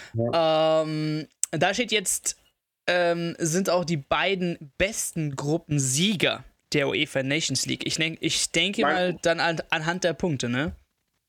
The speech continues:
Speaker 1: Ich meine, ich hätte gelesen, dass Österreich, obwohl sie eine sehr, sehr schlechte Quali,
Speaker 2: Ja.
Speaker 1: äh,
Speaker 2: Dreiz-,
Speaker 1: haben,
Speaker 2: dreizehn
Speaker 1: dabei.
Speaker 2: Punkte sind dabei.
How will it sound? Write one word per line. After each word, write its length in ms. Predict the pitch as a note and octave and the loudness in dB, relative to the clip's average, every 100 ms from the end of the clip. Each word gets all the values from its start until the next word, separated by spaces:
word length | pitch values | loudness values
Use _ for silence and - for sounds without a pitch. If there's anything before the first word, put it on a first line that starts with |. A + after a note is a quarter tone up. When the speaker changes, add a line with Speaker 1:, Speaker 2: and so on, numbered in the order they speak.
| - | -2
Speaker 1:
Ich 180 | B2 | 0
meine, 340 | C3+ C3+ E3 F3 | 2 2 2 2
ich 140 | D3+ | 2
hätte 180 | D#3 D#3 | 2 2
gelesen, 400 | C#3+ C#3+ D#3 D#3 | 2 2 2 2
dass 260 | D3 - D3 | 0 0 0
Österreich, 840 | E3 E3+ F#3 E3 F3 F#3 - - - | 0 2 2 4 4 2 -2 -14 0
obwohl 340 | C3 B2 D3+ | 0 2 2
sie 80 | C3+ | 2
eine 200 | C3+ A#2+ | 2 2
sehr, 260 | G#2+ C#3 C#3 | 2 2 2
sehr 160 | A#2+ | 0
schlechte 420 | G#2+ A2+ A2 A2+ | 0 0 -2 -4
Quali, 580 | A2 A#2 A#2 B2 A#2+ A#2+ | -2 2 4 4 4 4
Speaker 2:
Ja. 120 | A#2+ A#2 | 4 2
Speaker 1:
äh, 220 | A2+ A2+ A2+ _ | 0 -2 -8 _
Speaker 2:
Dreiz-, 320 | - D#3+ C#3 | 0 0 0
Speaker 1:
haben, 60 | C3+ | -2
Speaker 2:
dreizehn 340 | D#3 E3 E3+ E3 | 0 0 0 0
Speaker 1:
dabei. 120 | C#3+ | 2
Speaker 2:
Punkte 280 | E3+ E3 E3 | 0 2 0
sind 240 | D3+ D#3 | 0 0
dabei. 380 | D3 D3 D#3 | 2 2 2